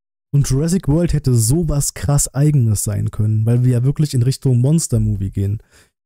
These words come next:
Wir haben jetzt ja hier Hybriden, das sind ja wirklich eigentlich Monster, das wird ja auch im Film öfter so betitelt. Warum geht man dann wieder diesen Jurassic Park-Weg? Klar, Nostalgie, ich hab's schon verstanden, aber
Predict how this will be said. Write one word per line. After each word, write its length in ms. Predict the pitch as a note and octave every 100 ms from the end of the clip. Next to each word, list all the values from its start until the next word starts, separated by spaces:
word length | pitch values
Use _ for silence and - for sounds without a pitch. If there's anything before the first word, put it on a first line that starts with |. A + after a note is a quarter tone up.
| _
Wir 80 | G#2
haben 100 | C3+
jetzt 180 | D#3 -
ja 60 |
hier 160 | A#2 A2
Hybriden, 540 | G#2 - C#3+ C#3+ G#2+
das 200 | G2 G2
sind 100 | -
ja 180 | C3 A2+
wirklich 260 | A2+ - A#2
eigentlich 360 | B2 A#2 G#2
Monster, 460 | G#2+ G#2 C#3+ D3+ A#2+
das 120 | G#2
wird 140 | A#2 B2+
ja 60 |
auch 100 | A#2
im 80 | A#2
Film 200 | - B2
öfter 220 | A#2 A#2
so 120 | A2+
betitelt. 540 | G#2+ - D#3+ B2 G#2 - _ - - - - _ _ _
Warum 300 | - C#3+ E3
geht 180 | D#3+ E3
man 160 | D#3+ C3+
dann 180 | B2+ D3
wieder 140 | D3
diesen 220 | C3+ C3+
Jurassic 440 | A#2+ A#2+ B2+ - -
Park-Weg? 840 | - B2+ C3+ F#2+ F#2 - - _ _ _ _ _ _ _ _ _ _ _ _ _
Klar, 280 | B2+ B2+ G#2+
Nostalgie, 520 | G#2+ B2+ - A2+ B2+ A#2
ich 100 | -
hab's 100 | -
schon 140 | B2
verstanden, 480 | A2 G#2 C3 C3 G2+
aber 220 | F#2+ G2